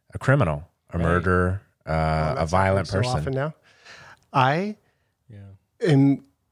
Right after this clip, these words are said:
Speaker 3: the anti-hero. We teach this in
Speaker 1: Yeah.
Speaker 3: English a little bit, and I'm totally into it. Although I'm, I gotta say, I'm a little worried about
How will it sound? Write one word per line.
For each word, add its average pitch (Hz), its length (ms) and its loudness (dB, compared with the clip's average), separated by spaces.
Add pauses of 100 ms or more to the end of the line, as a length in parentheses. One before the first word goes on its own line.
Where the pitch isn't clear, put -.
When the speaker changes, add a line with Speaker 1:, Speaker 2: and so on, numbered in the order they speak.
Speaker 3:
the 147 160 4
anti-hero. 113 640 0
We 135 160 4
teach - 340 -6
this 123 260 -2
in 120 80 0
Speaker 1:
Yeah. 101 180 2
Speaker 3:
English 85 160 -4
a 117 40 -12
little 143 260 -2
bit, 117 260 -4
and 123 360 0 (240)
I'm 170 300 -4
totally 143 420 0
into 156 240 -2
it. 117 240 -4
Although 131 680 0 (420)
I'm, 123 200 0 (120)
I 117 80 -4
gotta 185 180 -4
say, 170 280 -2
I'm 120 180 -2
a 127 80 -6
little 170 320 -2
worried 135 360 0
about 127 380 -2